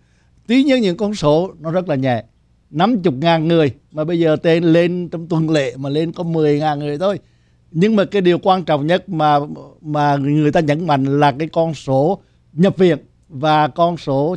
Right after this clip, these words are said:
chết có, có gia tăng hơn là mấy tuần trước, nhưng mà sự gia tăng đó, ờ, không đáng kể. Và ai cũng thấy rằng là bà, bà, C-, bà Tổng giám đốc C D C không có nói, nhưng mà ai cũng thấy rằng đó là nhờ chích ngừa.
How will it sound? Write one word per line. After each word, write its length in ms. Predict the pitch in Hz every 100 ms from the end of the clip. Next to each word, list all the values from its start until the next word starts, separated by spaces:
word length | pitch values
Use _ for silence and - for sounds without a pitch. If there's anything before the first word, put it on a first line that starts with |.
| -
chết 240 | 165 196 214 _ _ _
có, 300 | - 160 214 - _ -
có 160 | 139
gia 200 | 170 190
tăng 200 | 185 180 123 _ _
hơn 320 | - 185 214 196
là 60 |
mấy 160 | 147 156
tuần 220 | 175 139
trước, 220 | 160 185 - -
nhưng 220 | 165 170
mà 120 | 151
sự 180 | 131 135
gia 260 | 123 151 156
tăng 240 | 165 156
đó, 240 | 117 131 135 _ _ _
ờ, 160 | 127 117
không 220 | 160 160
đáng 240 | 123 139
kể. 240 | 127 139 - _ _ -
Và 160 | 147
ai 300 | 165 170 190
cũng 220 | 180 151
thấy 200 | 131 135
rằng 200 | 143 151
là 140 | 139 143
bà, 180 | 143 139 -
bà, 200 | 160 156
C-, 300 | 127 185 180 160 _ _
bà 140 | 147 143 143
Tổng 140 | 165 185
giám 140 | 165
đốc 120 | 185
C 40 | -
D 320 | 202 185 175
C 0 | 185 175 - _
không 320 | - 220 254
có 100 | 262
nói, 320 | 190 175 196 262
nhưng 320 | 214 175 196 190
mà 120 | 156
ai 220 | 160 175
cũng 180 | 180 160
thấy 160 | 131
rằng 220 | 135 143 127 _
đó 260 | - 135 156
là 120 | 165
nhờ 200 | 143 147
chích 180 | 131 165
ngừa. 200 | 156 127